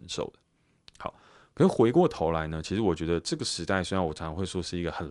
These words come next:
烂的时代和很有问题的时代，就是我们被资本压迫啊，金钱至上啊，然后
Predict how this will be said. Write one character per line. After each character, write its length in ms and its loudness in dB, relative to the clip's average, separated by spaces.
烂 220 4
的 80 -8
时 220 -10
代 180 -2
和 200 -4
很 140 -6
有 120 0
问 180 -2
题 100 -8
的 60 -12
时 140 -10
代， 160 -4
就 60 -6
是 100 0
我 100 0
们 180 -4
被 120 2
资 220 -6
本 160 -2
压 160 -4
迫 280 0
啊， 100 -4
金 180 -2
钱 220 0
至 180 -2
上 240 0
啊， 220 -4
然 160 -4
后 260 0